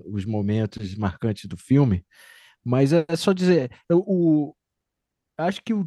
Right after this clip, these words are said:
foi a segunda parceria do Tim Burton com o Danny Elfman, né? O primeiro foi Pee-wee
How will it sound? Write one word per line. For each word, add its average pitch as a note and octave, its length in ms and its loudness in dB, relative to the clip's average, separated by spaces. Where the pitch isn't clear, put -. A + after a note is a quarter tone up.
foi F3+ 80 0
a F3 40 2
segunda G3+ 420 2
parceria G3 440 4
do E3 120 0
Tim E3+ 180 0
Burton D#3 560 0
com D3 180 -2
o C#3 60 0
Danny C#3+ 280 4
Elfman, B2 360 2
né? B2+ 200 2
O B2 80 -4
primeiro C#3+ 260 2
foi E3+ 180 2
Pee-wee C3+ 800 0